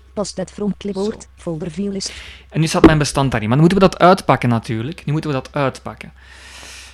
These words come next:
Speaker 2: We gaan dat uitpakken met Win, eh, rar of WinZip. Je gaat op het bestand staan en je drukt op de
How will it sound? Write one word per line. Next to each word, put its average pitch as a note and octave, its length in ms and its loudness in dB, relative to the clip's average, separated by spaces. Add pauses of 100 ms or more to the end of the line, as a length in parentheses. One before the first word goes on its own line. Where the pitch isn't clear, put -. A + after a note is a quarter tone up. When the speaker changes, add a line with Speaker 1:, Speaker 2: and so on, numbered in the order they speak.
Speaker 2:
We C3+ 100 0
gaan D#3 160 2
dat D3+ 180 -2
uitpakken F#3+ 580 -2 (580)
met D3+ 380 0
Win, D3 500 2 (100)
eh, B2+ 320 -6
rar B2 200 0
of A#2 160 -6
WinZip. A#2+ 560 -4 (880)
Je C#3 160 -4
gaat C#3+ 180 4
op D#3 60 0
het C#3 100 0
bestand D#3+ 360 -2
staan D#3 340 0
en D3+ 80 -2
je B2+ 80 -2
drukt C#3+ 240 0
op C3+ 100 -2
de A#2+ 100 -4